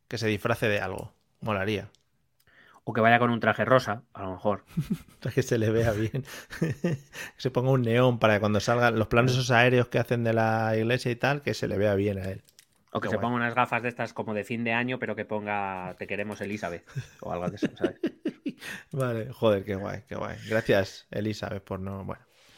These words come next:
Speaker 2: Bueno, pues, eh, todos esos, esos temas, junto con el de la inflación, por supuesto,
Speaker 1: Uh.
Speaker 2: los precios de la energía y demás. Pero Ucrania ha vuelto al primer plano porque, efectivamente, parece que el ejército ucraniano ha desarrollado una ofensiva en la que está recuperando territorio muy rápido.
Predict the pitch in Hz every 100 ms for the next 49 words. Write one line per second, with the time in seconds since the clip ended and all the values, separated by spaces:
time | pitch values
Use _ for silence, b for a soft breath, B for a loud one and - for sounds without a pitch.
0 | b b 170 175 143 135 131 127 123 -
1 | 131 120 120 120 120 139 139 143 135 139
2 | 135 135 131 135 131 - - 123 131 123
3 | - 147 156 156 131 113 107 107 104 101
4 | 101 95 101 95 139 139 139 135 123 131
5 | 131 131 156 131 127 123 110 117 110 107
6 | 110 110 107 - 117 117 117 113 113 143
7 | 160 - b b b b b - 135 175
8 | 196 143 160 180 160 165 160 165 160 165
9 | 147 180 220 147 123 117 110 123 151 190
10 | 123 110 113 - 123 127 123 127 127 131
11 | 131 131 135 147 135 127 123 123 120 120
12 | 120 113 120 120 120 120 120 120 117 120
13 | 117 - 120 139 135 127 123 117 117 127
14 | 123 127 120 131 131 123 123 117 135 127
15 | 127 127 135 135 143 151